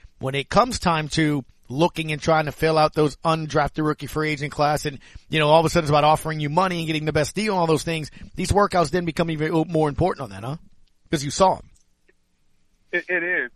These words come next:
Speaker 2: It, it, it, it plays a much bigger role because, again, y-, y-, you're looking at every element to, to that process, um,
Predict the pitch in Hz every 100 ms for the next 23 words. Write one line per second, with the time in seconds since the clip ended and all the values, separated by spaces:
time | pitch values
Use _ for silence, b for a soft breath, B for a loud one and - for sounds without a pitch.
0 | - 151 151 - 151 - 147 - 175 156
1 | 135 143 156 - 160 147 135 151 180 156
2 | 143 139 156 139 131 127 - - - _
3 | _ 143 - 190 170 - _ _ _ -
4 | - _ _ _ _ 139 - 170 175 156
5 | 214 220 208 214 190 175 160 143 - -
6 | 165 180 170 165 175 175 147 139 135 _
7 | _ _ - 196 170 156 135 _ _ _
8 | _ _ _ - 196 165 139 180 165 143
9 | 139 113 _ _ _ _ _ 147 147 135